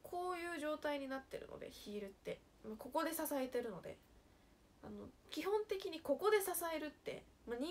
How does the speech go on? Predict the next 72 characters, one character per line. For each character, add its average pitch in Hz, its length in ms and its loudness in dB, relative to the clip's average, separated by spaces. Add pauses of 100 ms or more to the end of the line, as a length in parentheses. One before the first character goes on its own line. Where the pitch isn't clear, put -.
(120)
間 370 280 2
が、 311 200 -2 (540)
ま 220 120 2
あ、 - 100 0
後 247 280 2
ろ 285 60 4
重 269 180 2
心 233 220 -4
か - 100 -12
前 233 280 2
重 226 200 4
心 196 200 -2
か 175 100 -8
に 175 80 -10
も 180 120 -12
よ 190 120 0
る 220 120 2
ん 165 60 -6
で - 80 -10
す - 80 -12
け - 100 -12
ど、 - 200 -4 (300)
ヒ - 160 2
ー 403 240 8
ル 381 40 -4
っ - 20 -8 (240)
て 302 240 2 (160)
前 359 300 8
重 294 220 4
心 180 160 -2
に 180 100 -6
な 185 120 0
り 226 100 2
や 240 120 4
す 247 140 2
い 226 40 0
ん 185 80 -6
で - 60 -12
す - 100 -8
よ。 - 80 -10 (240)
ま 247 80 0
あ、 - 20 2
そ 330 140 4
り 370 60 10
ゃ 381 80 10
そ 381 180 6
う - 20 4
で 202 80 0
す 214 120 -6
よ - 80 -8
ね。 - 180 -12 (580)
そ - 160 -6
の、 196 220 -4 (460)
ヒ - 180 -8 (140)
ー 311 60 0
ル 311 60 0
の 302 320 0
接 - 400 0
地 - 140 0
面 220 200 2
が - 80 -8
さ、 - 140 -10 (500)
こ - 140 -2
こ 349 160 2
し - 80 2
か 196 120 -2
な 190 140 -2
い 185 60 -2
わ - 140 -4
け - 80 -10
で - 100 -10
さ。 - 140 -10